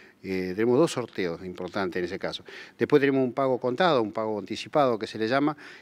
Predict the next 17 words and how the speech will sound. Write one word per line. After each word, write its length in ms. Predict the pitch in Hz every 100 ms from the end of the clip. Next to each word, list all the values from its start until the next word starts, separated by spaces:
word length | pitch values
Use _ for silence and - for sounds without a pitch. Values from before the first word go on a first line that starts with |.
| _
que 120 | 113
también 260 | 110 123 120
va 60 |
a 20 |
ser 140 | - 123
en 80 | 117
el 60 |
mes 100 | 120
de 80 | 123
junio, 380 | 123 160 180 160
que 140 | 120
es 40 | 113
de 80 | 110
doscientos 400 | 101 123 113 -
cincuenta 400 | 98 95 92 92
mil 160 | 170
pesos. 340 | 175 156 -